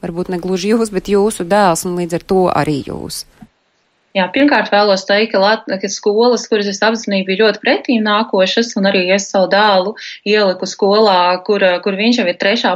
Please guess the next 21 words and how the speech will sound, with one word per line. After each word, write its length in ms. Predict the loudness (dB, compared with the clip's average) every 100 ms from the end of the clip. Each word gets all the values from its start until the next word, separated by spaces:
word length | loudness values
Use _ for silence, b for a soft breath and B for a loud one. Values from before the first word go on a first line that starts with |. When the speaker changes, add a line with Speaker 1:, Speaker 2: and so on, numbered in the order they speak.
| 0
Speaker 2:
paudze, 380 | 2 2 2 -4
nu, 80 | -6
mūsu 280 | -4 -4 -4
ģimenes, 420 | -4 -2 -2 -4 -8
kas 220 | -12 -6
mācās, 380 | -2 0 0 0
tāpēc 220 | -2 0
izvēlējies 420 | 0 2 2 0 -2
tieši 220 | -2 0
to 80 | -2
skolu. 540 | -4 0 4 4 4 0 -2 B B B -2
Ā, 80 | -2
skola 320 | 2 2 4
bija 160 | 2
ļoti 180 | 2 2
pretīm 380 | -2 0 0 0
nākoša 460 | 2 2 0 0 0
un 80 | 0
atsaucīga, 680 | 0 0 -2 0 0 0 0
bet 200 | -2 0
problēma 720 | 0 2 0 0 0 0 0